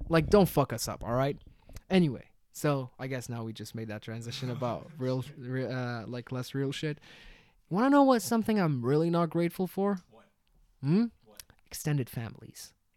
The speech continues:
Speaker 2: What?
Speaker 1: <laughs>
Speaker 2: I love extended
Speaker 1: Le-, no, no, no, no, no.
Speaker 2: Yeah,
Speaker 1: Listen here.
Speaker 2: but
Speaker 1: Listen.
Speaker 2: they're not
Speaker 1: Let me,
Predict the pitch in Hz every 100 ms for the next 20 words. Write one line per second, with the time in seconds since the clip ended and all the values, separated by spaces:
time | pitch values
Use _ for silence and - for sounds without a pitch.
0 | _ 523 539 - - 151 143 175 139 147
1 | 143 - - - - - - 202 233 214
2 | 202 185 160 147 135 127 110 165 180 160
3 | 135 190 208 180 202 - - - - -
4 | - - - _ _ - 180 285 311